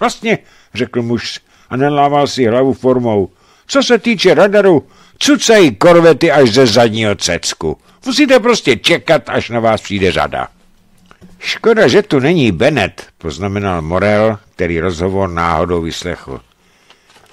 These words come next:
„Něco tak lapidárního, to by mu sedělo.“ Konečně tedy radar trůnil zamontován na můstku v plné slávě a velmi slibně.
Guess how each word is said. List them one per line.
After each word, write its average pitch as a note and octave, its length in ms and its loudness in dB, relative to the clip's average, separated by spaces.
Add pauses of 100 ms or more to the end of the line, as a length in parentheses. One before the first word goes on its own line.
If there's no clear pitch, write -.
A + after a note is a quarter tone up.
(160)
„Něco C3+ 320 0
tak B2+ 240 -2
lapidárního, F3 1200 2 (200)
to C4 160 0
by E3 160 0
mu B2 140 -4
sedělo.“ D#2 500 -6 (1400)
Konečně G#2+ 800 -2
tedy G2+ 320 -2
radar F#2+ 400 -4
trůnil G#2+ 640 -4
zamontován F#2+ 720 -6
na F2+ 120 -4
můstku G2 460 -10
v - 60 -12
plné F#2 340 -6
slávě F2+ 640 -4
a F3 220 -4
velmi F3 560 -4
slibně. C#2+ 540 -8